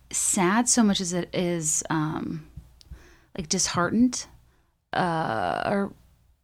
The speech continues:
uh, it, you know how there's a difference bet-, it, it, there's a sentiment of despondence, if you will, that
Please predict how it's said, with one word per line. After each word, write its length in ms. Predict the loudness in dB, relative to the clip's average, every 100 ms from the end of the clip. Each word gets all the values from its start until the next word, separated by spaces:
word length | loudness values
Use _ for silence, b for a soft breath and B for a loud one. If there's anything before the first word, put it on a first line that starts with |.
| -4
uh, 40 |
it, 380 | -2 -4 -8 -14 B B 4
you 80 |
know 80 | 8
how 80 | 8
there's 200 | 6 4
a 40 |
difference 480 | 2 0 2 0 0 -4 _ -12
bet-, 360 | -6 -2 -2 -2
it, 160 | -4 -4
it, 120 | -2
there's 280 | 0 0 -2
a 460 | -2 0 0 -2 -2
sentiment 640 | 2 4 4 4 2 2
of 420 | 0 0 -6 -18 b b b b -10
despondence, 960 | -2 0 0 0 0 0 -2 -4 -4 -4
if 300 | -4 -4 -4
you 100 | -2
will, 360 | 2 2 2 0
that 400 | 0 2 0